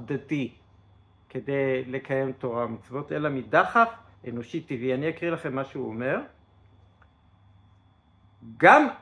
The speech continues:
גם הדתיים, שאותה הקימו יחד יהודים המוגדרים דתיים את המדינה,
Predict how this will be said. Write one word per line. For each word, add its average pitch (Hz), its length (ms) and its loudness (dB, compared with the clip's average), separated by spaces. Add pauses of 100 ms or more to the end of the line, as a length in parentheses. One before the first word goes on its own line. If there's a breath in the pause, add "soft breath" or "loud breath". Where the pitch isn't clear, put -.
(1400)
גם 220 280 10
הדתיים, 190 760 2 (2000)
שאותה 160 500 8 (220)
הקימו 165 600 0 (600)
יחד 185 480 6
יהודים 165 380 4
המוגדרים 156 640 2
דתיים 160 580 0
את 127 140 -6
המדינה, 135 640 0